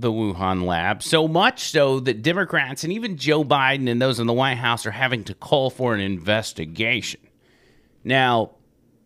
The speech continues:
even Doctor Fauci's called for an investigation, but you could tell he didn't want that. And Joe Biden doesn't want it. The Democrats don't want an investigation into this.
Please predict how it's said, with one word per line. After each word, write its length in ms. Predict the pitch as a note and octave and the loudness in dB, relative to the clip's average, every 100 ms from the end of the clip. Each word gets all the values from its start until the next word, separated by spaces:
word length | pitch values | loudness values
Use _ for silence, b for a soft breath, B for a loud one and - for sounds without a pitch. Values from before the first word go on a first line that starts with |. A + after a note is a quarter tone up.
| _ | _
even 460 | E3 D#3 F3 E3+ G#2 | 4 6 4 0 0
Doctor 300 | C#3 B2 - | -2 -2 -6
Fauci's 460 | A2 D3+ D3+ - G#2+ | -2 0 0 -2 -8
called 320 | - C#3+ A#2+ | 0 0 0
for 100 | - | -2
an 80 | G#2+ | -2
investigation, 760 | G#2 A2+ A2 G2+ G#2 A2+ - G#2 | 0 0 0 -2 0 0 -2 -4
but 140 | A2+ | -4
you 60 | C3+ | -4
could 120 | B2 | -2
tell 120 | A2+ | -2
he 140 | F#2+ G2+ | -2 -2
didn't 240 | F#2+ F2+ | -2 -2
want 220 | F#2+ F#2+ | -2 -2
that. 180 | E2+ F2 | -4 -6
And 80 | G#3+ | 2
Joe 140 | C4+ | 2
Biden 320 | G#3 E3+ G#2 | 2 0 0
doesn't 200 | G2 F#2 | 0 -2
want 160 | G2 B2+ | -2 -2
it. 60 | F3 | 0
The 60 | |
Democrats 460 | F#3 D#3 C3+ B2 - | 0 0 2 0 2
don't 200 | B2+ G#2+ | -2 0
want 160 | A2 | 0
an 80 | G#2 | 0
investigation 720 | F2 F2+ F2+ F2 F2+ F2 - | 0 0 -2 -2 -4 -4 -4
into 160 | E2+ C2+ | -6 -6
this. 340 | C#2+ C2+ - | -10 -10 -16